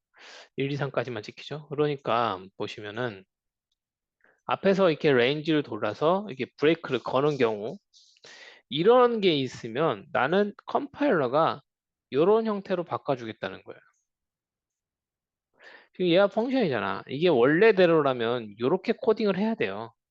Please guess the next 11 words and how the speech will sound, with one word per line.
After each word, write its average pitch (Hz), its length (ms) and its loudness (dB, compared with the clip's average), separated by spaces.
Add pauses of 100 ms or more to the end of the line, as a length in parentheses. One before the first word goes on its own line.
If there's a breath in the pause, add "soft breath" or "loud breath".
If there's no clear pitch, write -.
(120)
이게 151 160 -2
맞지. 123 680 -4 (1800)
얘 147 40 -6
펑션이니까 147 920 -2
펑션 180 240 -4
콜을 175 240 -2
해갖고 175 580 -2 (200)
이렇게 151 240 -6
하면은 196 340 0 (640 soft breath)
이렇게 196 220 0
보면은 175 420 4